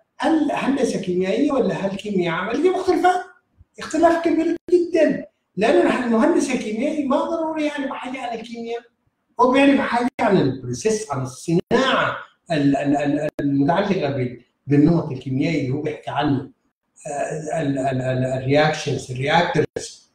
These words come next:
الت-، الأشياء، التفاعلات ال-، ال-، اللي بتتم داخل مفاعل معين لشيء معين، إذا كانت هي لهندسة بتروكيميائية، كانت لصناعات بتاع الزيوت، كانت صناعات بتاع الأصباغ، كانت صناعات محددة بعينها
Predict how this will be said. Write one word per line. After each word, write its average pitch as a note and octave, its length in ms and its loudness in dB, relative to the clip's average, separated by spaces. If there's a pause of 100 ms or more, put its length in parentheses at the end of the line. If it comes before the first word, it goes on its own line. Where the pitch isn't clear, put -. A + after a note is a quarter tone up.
الت-، C#3+ 180 -10
الأشياء، D3 640 -2
التفاعلات D3 640 2
ال-، C#3 180 -6 (280)
ال-، D3+ 180 4
اللي C3+ 300 2
بتتم F#3 360 2
داخل C3+ 480 2
مفاعل C#3+ 540 2
معين E3+ 400 2
لشيء E3 440 2
معين، D#3 480 0 (420)
إذا C#3 100 -8 (120)
كانت C#3 240 2
هي C#3 240 -2
لهندسة B2 1040 -4 (140)
بتروكيميائية، C3 880 -4
كانت B2+ 360 -2 (360)
لصناعات C3 600 2 (340)
بتاع C3+ 200 2
الزيوت، C3+ 500 -2
كانت A#2+ 180 -6
صناعات B2+ 500 -4
بتاع C3 280 -2
الأصباغ، C3 380 -2 (100)
كانت - 200 -6 (500)
صناعات F#3+ 220 -4
محددة E3+ 520 2
بعينها C#3+ 580 4